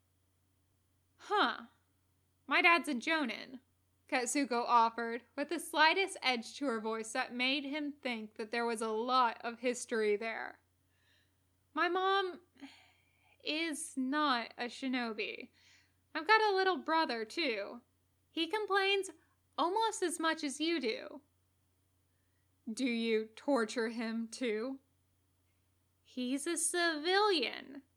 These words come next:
she said. "His head isn't as hard as yours. I have to be nice."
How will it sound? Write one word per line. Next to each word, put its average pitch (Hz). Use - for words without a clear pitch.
she 262
said. -
"His 415
head 269
isn't 254
as 285
hard 381
as 247
yours. -
I 403
have 247
to 285
be 294
nice." 311